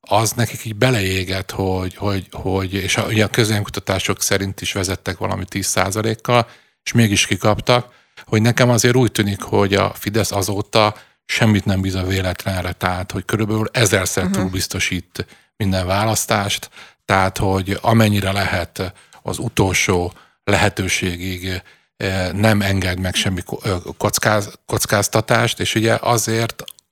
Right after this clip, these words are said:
Speaker 1: azra lehet számítani, hogy az életszínvonal az elkövetkezendő egy évben nem fog növekedni, hanem arról beszélünk, hogy talán az infláció lelassul, de hát az még mindig azt jelenti, hogy az embereknek a vagyona az,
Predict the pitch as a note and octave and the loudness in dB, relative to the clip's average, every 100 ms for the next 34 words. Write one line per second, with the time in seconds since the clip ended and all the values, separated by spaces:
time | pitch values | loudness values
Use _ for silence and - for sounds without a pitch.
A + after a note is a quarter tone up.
0 | _ A2 A2 G2+ - F2+ G#2 A2 G#2+ F#2 | _ 2 2 2 -4 -4 -2 0 0 0
1 | - G2+ G#2 A2 - A2+ A2+ A2+ - _ | -2 0 -2 -2 0 0 0 -4 -12 _
2 | _ _ - G#2+ G2 G2 G2 F#2+ G#2+ A2+ | _ _ -2 0 2 2 0 0 0 0
3 | - G#2+ A2 A2 G#2+ G#2 G2+ - G2 G2+ | -2 0 2 2 2 0 -2 -4 -2 0
4 | - G#2+ - G2+ G2 G2+ G2 G2+ F#2+ G2 | 0 -4 -2 -2 0 0 0 -2 0 0
5 | F#2 - F2+ F#2 F#2+ - G#2 A#2+ A#2+ - | -2 -2 -4 -2 -2 0 0 2 0 -2
6 | _ _ _ - G2+ A2+ A#2 A2+ G2+ G#2+ | _ _ _ -2 2 6 6 6 6 4
7 | - G#2+ G2+ G2+ G#2+ - B2+ A#2 G#2 F2 | 2 2 0 -2 -2 2 4 4 2 0
8 | G2+ G2 G2+ - G#2 F#2+ - G#2 G2 F#2 | 0 0 -2 -2 -4 -4 -2 0 2 2
9 | - G#2 G2 G2 G2 G2 F#2 G2+ G#2 A#2+ | 0 -2 -2 -2 -2 -2 -4 -2 2 2
10 | F#2+ F#2 - F#2 F#2 G2 G#2 - - _ | 2 0 -2 -4 -6 -6 -6 -6 -14 _
11 | - G#2 F#2 G#2+ G2+ G2 G2 G#2 - G2 | -4 0 2 2 2 0 0 -2 -2 0
12 | F#2+ - - _ - G2+ G2+ G#2 G#2 G#2+ | 0 -2 -12 _ 0 2 4 2 0 0
13 | G#2+ - _ - G2 G2 G2+ G2 F#2+ | -2 -8 _ -4 0 0 0 -2 -2